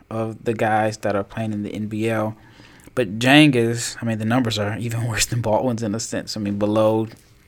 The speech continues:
twenty-seven percent from the floor, like, twenty percent from three. And those numbers have gone up. <laughs> They were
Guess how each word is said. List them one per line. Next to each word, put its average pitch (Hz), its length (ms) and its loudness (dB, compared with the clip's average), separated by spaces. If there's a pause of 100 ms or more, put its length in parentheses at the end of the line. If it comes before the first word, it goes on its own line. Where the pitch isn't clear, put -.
(200)
twenty-seven 117 920 -2
percent 131 460 2
from 120 120 -2
the 107 100 -2
floor, 113 600 2
like, 98 240 -8
twenty 120 260 0
percent 120 420 -6
from 113 200 -6
three. 117 320 0 (340)
And 147 100 0
those 160 140 8
numbers 156 280 6
have 143 180 2
gone 127 280 4
up. - 280 4 (160)
<laughs> - 180 -4
They 165 80 6
were 131 120 6